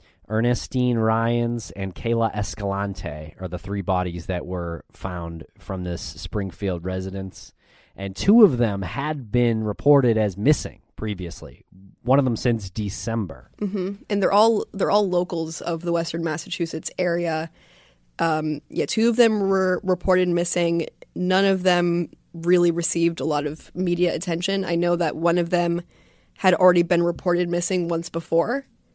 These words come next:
Speaker 2: so maybe they didn't take it very seriously. Um, it's possible that these women didn't have a lot of, um, a lot of resources or connections that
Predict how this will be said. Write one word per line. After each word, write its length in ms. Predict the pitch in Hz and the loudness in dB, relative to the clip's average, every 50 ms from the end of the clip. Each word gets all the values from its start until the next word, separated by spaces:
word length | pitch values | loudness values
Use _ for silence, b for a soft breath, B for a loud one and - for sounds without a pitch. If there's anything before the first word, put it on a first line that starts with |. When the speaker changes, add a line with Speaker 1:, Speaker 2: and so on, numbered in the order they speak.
| _ _ _ _ _ | _ _ _ _ _
Speaker 2:
so 160 | - - - | -6 -2 0
maybe 260 | 185 180 175 170 180 | 2 2 4 4 4
they 160 | 170 175 175 180 | 4 4 2 2
didn't 200 | 175 170 - - | 0 0 -2 -4
take 220 | 196 185 175 - | -4 -4 -2 -2
it 160 | 180 - - - | -2 -2 -2 -4
very 280 | - 185 170 165 165 175 | -2 0 0 2 0 0
seriously. 760 | - - 175 175 170 175 185 - - 180 185 185 185 180 - - _ _ _ - | -2 -2 -2 -2 -2 -2 -4 -2 -2 -2 -2 -2 -4 -6 -10 -16 _ _ _ -6
Um, 240 | 165 170 160 139 | -4 -4 -4 -4
it's 100 | 170 - | -4 -6
possible 380 | - - 185 180 175 - 185 180 | -2 0 0 0 0 0 -2 -2
that 120 | 170 - | -2 0
these 200 | - 175 175 170 | 0 -2 0 0
women 240 | 175 175 175 175 175 | 0 0 0 0 0
didn't 240 | 170 175 170 156 - | 0 -2 -2 -2 -4
have 340 | 170 175 175 170 175 165 170 - | -6 -4 -4 -4 -4 -6 -4 -4
a 20 | |
lot 220 | 180 170 156 160 165 | -2 -2 0 0 -2
of, 300 | 165 160 160 165 - - | -2 -4 -6 -8 -10 -8
um, 400 | - 151 151 143 143 127 - 165 - b b b b b b b b b b - | -8 -6 -6 -8 -8 -10 -10 -12 -14 b b b b b b b b b b 0
a 40 | 170 | 2
lot 100 | 160 165 | 4 4
of 140 | 170 160 165 | 2 2 0
resources 520 | 185 180 185 - 190 185 180 175 190 170 | -2 -2 0 2 2 2 2 2 0 0
or 120 | 165 165 160 | 0 -2 -2
connections 640 | - 185 170 165 175 - - 190 185 185 175 - | -2 -2 -2 -2 -2 -2 0 0 0 0 -2 -2
that 220 | - 170 160 - | -2 -4 -4 -4